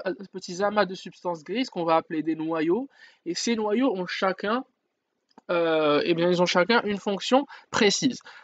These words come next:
Alors, au niveau de la moelle allongée, au niveau du bulbe, on va retrouver des noyaux intéressants qui sont par exemple le noyau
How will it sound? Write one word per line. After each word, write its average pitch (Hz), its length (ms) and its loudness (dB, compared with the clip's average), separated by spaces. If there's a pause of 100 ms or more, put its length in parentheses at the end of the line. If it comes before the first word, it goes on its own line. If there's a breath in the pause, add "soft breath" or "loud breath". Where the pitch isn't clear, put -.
Alors, 208 260 8
au 233 80 10
niveau 247 220 6
de 214 100 0
la 214 120 6
moelle 208 320 6
allongée, 180 420 6
au 254 80 4
niveau 160 240 0
du 156 180 2
bulbe, 202 300 2
on 175 100 2
va 170 100 10
retrouver 180 480 2
des 165 120 4
noyaux 165 420 4
intéressants 156 600 2
qui 185 180 -4
sont 160 160 -2
par 156 160 6
exemple 156 340 0
le 151 100 2
noyau 156 500 4